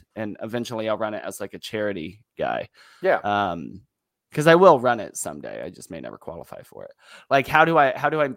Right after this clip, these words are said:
Speaker 1: keep running exciting? How do I keep going after goals, uh, where, where training feels important, even though maybe I'm not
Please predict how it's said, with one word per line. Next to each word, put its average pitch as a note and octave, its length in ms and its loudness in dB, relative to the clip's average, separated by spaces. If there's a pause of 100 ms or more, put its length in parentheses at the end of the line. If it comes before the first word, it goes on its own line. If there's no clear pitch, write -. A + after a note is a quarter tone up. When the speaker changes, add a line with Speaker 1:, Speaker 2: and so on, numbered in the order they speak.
Speaker 1:
keep D3+ 300 -14
running B2 380 -6
exciting? G#2 600 -12
How A2+ 120 -8
do B2 100 -2
I A#2+ 60 -2
keep A#2+ 260 -12
going A#2 280 -6
after - 300 -14
goals, D#2 640 -6 (180)
uh, D#2+ 240 -10
where, G2+ 320 -12
where A2 160 -10
training B2+ 420 -6
feels G#2+ 300 -4
important, G#2 560 -4
even G#2+ 240 -8
though G#2 120 -2
maybe G#2+ 280 -6
I'm G2+ 140 -8
not G2 160 -6